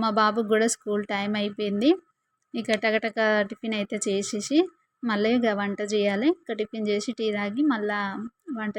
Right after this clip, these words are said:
చేసుకున్నా నేను. ఇంకా ఈరోజు నేను చేసిన పచ్చడి ఎలా ఉంది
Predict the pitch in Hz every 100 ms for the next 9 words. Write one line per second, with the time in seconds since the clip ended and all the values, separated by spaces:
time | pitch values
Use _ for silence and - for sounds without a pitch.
0 | 214 208 220 - 202 196 196 269 403 _
1 | _ _ _ _ - 247 247 233 226 220
2 | 233 226 220 214 214 214 208 202 226 220
3 | 240 214 214 208 - 214 214 220 208 208
4 | 214 208